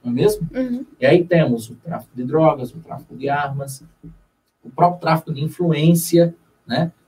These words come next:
Speaker 1: sobre, sobre, é, é,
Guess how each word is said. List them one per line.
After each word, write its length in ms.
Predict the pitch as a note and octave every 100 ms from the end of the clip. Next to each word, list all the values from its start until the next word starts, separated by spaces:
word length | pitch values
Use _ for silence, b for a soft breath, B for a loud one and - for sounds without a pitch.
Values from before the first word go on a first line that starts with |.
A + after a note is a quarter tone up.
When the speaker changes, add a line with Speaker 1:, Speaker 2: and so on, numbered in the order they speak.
| -
Speaker 1:
sobre, 760 | - C3+ C3 B2 C3+ B2+ B2+
sobre, 840 | - - B2+ A#2+ B2+ B2+ A#2+ A#2 -
é, 400 | A2 A2+ - -
é, 180 | -